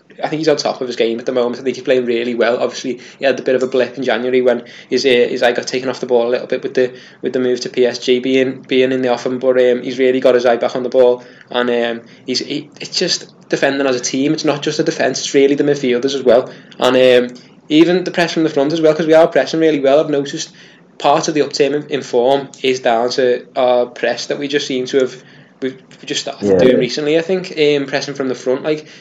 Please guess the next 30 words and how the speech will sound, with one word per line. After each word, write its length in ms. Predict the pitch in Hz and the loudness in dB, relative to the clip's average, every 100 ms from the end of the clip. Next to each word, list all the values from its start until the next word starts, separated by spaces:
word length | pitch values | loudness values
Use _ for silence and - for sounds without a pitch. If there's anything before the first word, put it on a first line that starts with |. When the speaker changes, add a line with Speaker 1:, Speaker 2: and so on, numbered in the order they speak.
| - | 0
Speaker 1:
Calvert-Lewin's 580 | 135 131 139 127 147 | 2 2 0 -2 -2
getting 200 | 156 151 | -2 -4
involved 360 | 165 160 156 147 | 0 2 2 2
as 100 | 135 | 0
well, 180 | 131 147 | 4 4
and 100 | 151 | 0
Sigurdsson 540 | - 151 147 - 160 | -2 -2 -2 0 0
running 220 | 143 143 | 0 0
at 100 | 156 | -2
people, 360 | 151 160 - 185 - - | -6 -10 -8 -14 -18 -2
um, 440 | 143 143 135 131 - | 2 2 2 -2 -8
further 500 | - - 147 139 147 | -20 -2 2 2 2
up 100 | - | -2
the 60 | |
pitch 240 | - 131 - | -8 -10 -2
than 80 | |
they 80 | 160 | -2
have 160 | 120 113 | -2 -4
been 200 | 147 147 | -4 0
doing. 320 | 127 147 160 - - | 2 2 -2 -12 -20
So, 200 | - 143 | -2 2
um, 220 | 139 135 135 | 4 2 0
that 120 | 139 | 0
high 140 | 165 | 0
press 240 | 156 127 - | -2 -4 -6
has 80 | |
been 200 | 143 156 | -2 -4
part 240 | 151 143 143 | 0 -2 0
of 80 | 147 | -2
the, 200 | 143 | -2